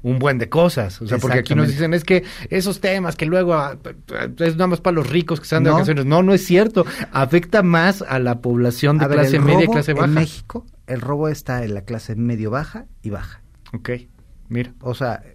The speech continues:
Speaker 2: ¿por qué? Porque evidentemente, por ejemplo, en el tema del robo a transeúnte, cuando tú estás en tu vehículo,
Speaker 1: Ujú.
Speaker 2: es cierto que los delincuentes prefieren una camioneta de lujo a un carro,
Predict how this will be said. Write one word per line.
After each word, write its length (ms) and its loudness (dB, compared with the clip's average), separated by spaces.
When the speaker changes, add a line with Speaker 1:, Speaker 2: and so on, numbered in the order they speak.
Speaker 2:
¿por 160 -8
qué? 140 -4
Porque 420 -10
evidentemente, 680 -6
por 160 -10
ejemplo, 260 -10
en 100 -6
el 180 -6
tema 300 -4
del 200 -8
robo 240 -4
a 100 -8
transeúnte, 600 -8
cuando 220 -10
tú 120 -12
estás 260 -12
en 100 -8
tu 120 -8
vehículo, 640 -6
Speaker 1:
Ujú. 260 -2
Speaker 2:
es 200 -6
cierto 560 -4
que 340 -4
los 600 -8
delincuentes 640 -8
prefieren 360 -8
una 200 -4
camioneta 520 -6
de 120 -6
lujo 360 -8
a 100 -6
un 160 -8
carro, 440 -6